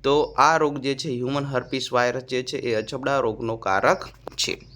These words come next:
વેરિસોલા જોસ્ટર વાયરસને બીજા કયા નામે ઓળખવામાં આવે છે?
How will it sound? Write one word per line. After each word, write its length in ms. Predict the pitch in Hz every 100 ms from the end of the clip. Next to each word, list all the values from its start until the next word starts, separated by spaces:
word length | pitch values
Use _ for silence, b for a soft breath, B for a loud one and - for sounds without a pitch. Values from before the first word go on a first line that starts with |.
| B B B B -
વેરિસોલા 560 | 113 151 185 180 170 165
જોસ્ટર 540 | 127 127 - 131 135 - - -
વાયરસને 720 | - 127 147 143 120 - - - - - _
બીજા 300 | 120 135 156
કયા 320 | 147 147 156 160
નામે 320 | 147 143 151
ઓળખવામાં 680 | 120 135 - 139 135 135
આવે 160 | 135 139
છે? 180 | 139